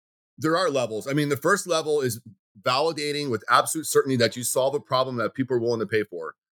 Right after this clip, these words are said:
You might have the greatest idea in the world, but if people aren't willing to pay for it, and we're not talking about your friends that don't wanna hurt your feelings, strangers, don't do it.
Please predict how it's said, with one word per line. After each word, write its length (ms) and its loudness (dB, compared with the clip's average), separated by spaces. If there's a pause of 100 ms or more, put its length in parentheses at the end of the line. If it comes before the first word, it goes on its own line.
(360)
You 100 0
might 180 2
have 180 0
the 100 -2
greatest 560 0
idea 340 0
in 60 -2
the 80 -2
world, 320 2
but 100 0
if 120 -2
people 360 0
aren't 240 0
willing 200 -4
to 60 -4
pay 200 -2
for 320 0
it, 80 0 (120)
and 140 0
we're 80 2
not 180 0
talking 260 -2
about 200 0
your 100 -2
friends 380 0
that 140 0
don't 120 -8
wanna 140 -6
hurt 160 -4
your 60 -14
feelings, 380 -4
strangers, 840 -2 (440)
don't 280 2
do 160 -2
it. 100 -10